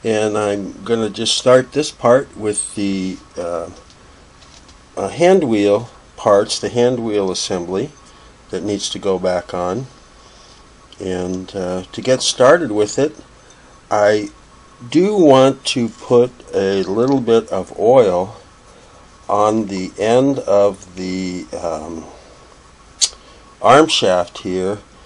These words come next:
and the threads that the,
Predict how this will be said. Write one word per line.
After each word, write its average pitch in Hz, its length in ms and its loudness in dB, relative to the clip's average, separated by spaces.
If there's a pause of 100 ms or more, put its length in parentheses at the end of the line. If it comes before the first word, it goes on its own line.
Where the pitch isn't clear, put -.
(380)
and 101 280 -2
the 95 160 2
threads 117 1000 4 (260)
that 101 240 -2 (200)
the, 95 520 -4